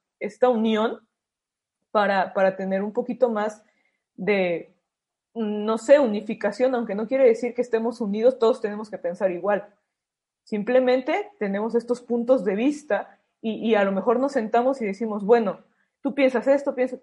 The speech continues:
¿qué es lo mejor? ¿Qué podemos hacer con los pensamientos de todos?", ¿no? Y creo que eso es importante.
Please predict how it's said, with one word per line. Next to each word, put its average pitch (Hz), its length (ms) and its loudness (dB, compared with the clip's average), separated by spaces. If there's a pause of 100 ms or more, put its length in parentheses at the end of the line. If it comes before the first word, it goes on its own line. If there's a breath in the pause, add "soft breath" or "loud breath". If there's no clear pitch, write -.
¿qué 277 280 8
es 285 120 -2
lo 262 120 2
mejor? 254 400 0
¿Qué 302 100 0
podemos 269 440 6
hacer 247 400 2 (440)
con 226 240 4
los 202 140 -4
pensamientos 214 560 -4
de 170 80 -8
todos?", 220 420 4
¿no? - 220 -10 (300 soft breath)
Y 202 80 -10
creo 240 180 0
que 262 80 -4
eso 294 120 -2
es 247 80 -6
importante. 208 640 -4